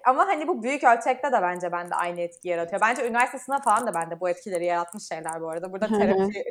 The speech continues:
Speaker 1: şeyine girmiyorum ama yani beni çok itiyor yani o fıf rekabet, hani böyle koşuşturma hali. Ama yanına falan bakarak koşuşturma hali, anladın mı?
Speaker 2: Ya evet, yani o rekabetin öyle direkt, e, gözün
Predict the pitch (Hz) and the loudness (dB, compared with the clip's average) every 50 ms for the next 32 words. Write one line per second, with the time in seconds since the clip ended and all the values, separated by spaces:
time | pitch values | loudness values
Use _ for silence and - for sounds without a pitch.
0 | - - 233 220 226 226 240 214 190 233 226 233 233 220 185 185 180 196 220 247 | -6 -2 -2 -2 0 -2 -4 -4 -4 -4 -4 -2 0 2 2 2 0 0 -4 -2
1 | 269 262 247 233 247 294 359 392 262 247 247 320 480 - - - - - - - | -2 0 0 0 -2 -2 -4 -4 -2 -2 0 0 0 -2 -2 -6 -10 -12 -10 -8
2 | - - 320 - - - - - - - 330 339 262 190 180 170 165 170 170 170 | -6 -6 -6 -6 -6 -8 -8 -6 -2 2 4 6 6 6 4 2 -2 -4 -6 -6
3 | 165 170 170 170 - - _ _ _ _ _ _ _ - - 254 240 233 - 214 | -6 -4 -4 -4 -6 -10 _ _ _ _ _ _ _ -8 -4 -4 -4 -4 -4 -2
4 | 202 185 185 190 214 196 196 190 220 220 220 220 233 233 - - 226 208 - - | -2 -2 -2 0 2 2 2 2 2 0 0 0 -4 -4 -4 -6 -6 -6 -6 -8
5 | 208 - - 233 226 208 220 220 220 226 214 - - - _ _ _ _ _ _ | -16 -12 -8 -8 -6 -4 -2 0 0 0 0 -2 -6 -12 _ _ _ _ _ _
6 | _ _ _ _ _ _ - 208 190 190 190 190 185 175 170 175 170 - - 247 | _ _ _ _ _ _ 4 6 8 8 6 6 2 0 0 0 0 -2 -2 0
7 | 302 311 247 240 226 226 233 247 247 233 247 220 220 226 226 202 185 185 - 220 | 0 2 4 4 4 6 6 4 4 6 6 8 8 6 6 4 2 2 2 2
8 | 190 170 160 - - 175 165 - 170 165 - - 170 160 160 160 160 156 156 160 | 0 0 0 -4 -8 -14 -16 -16 -16 -14 -12 -10 -10 -10 -12 -14 -12 -12 -12 -14
9 | 170 170 - - 175 180 175 175 185 202 208 190 170 160 - 240 233 247 262 262 | -14 -16 -16 -14 -14 -14 -14 -14 -14 -14 -14 -14 -14 0 8 10 12 12 12 12
10 | 226 208 247 220 214 208 208 226 226 240 220 - 240 220 226 233 233 - 285 269 | 10 10 10 10 10 10 8 4 4 2 4 4 6 6 6 6 4 2 2 4
11 | 254 254 254 220 208 214 233 233 226 - - - - 202 202 196 196 196 214 214 | 6 6 6 4 4 4 4 2 2 0 0 4 6 8 8 8 8 6 6 4
12 | 214 214 | 4 2